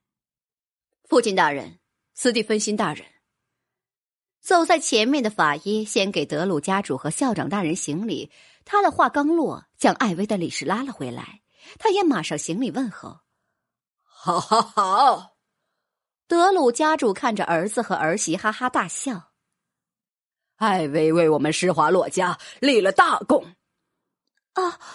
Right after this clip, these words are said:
父亲大人。”艾薇不由一惊，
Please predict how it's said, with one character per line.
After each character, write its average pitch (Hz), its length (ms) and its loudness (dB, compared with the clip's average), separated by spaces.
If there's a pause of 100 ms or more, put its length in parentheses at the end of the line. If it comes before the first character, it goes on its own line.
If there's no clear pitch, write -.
(240)
父 - 220 -4
亲 294 200 2
大 277 160 2
人。” 240 240 -2 (1120)
艾 403 160 2
薇 381 140 2
不 392 120 2
由 226 160 0
一 294 140 0
惊， 254 440 -6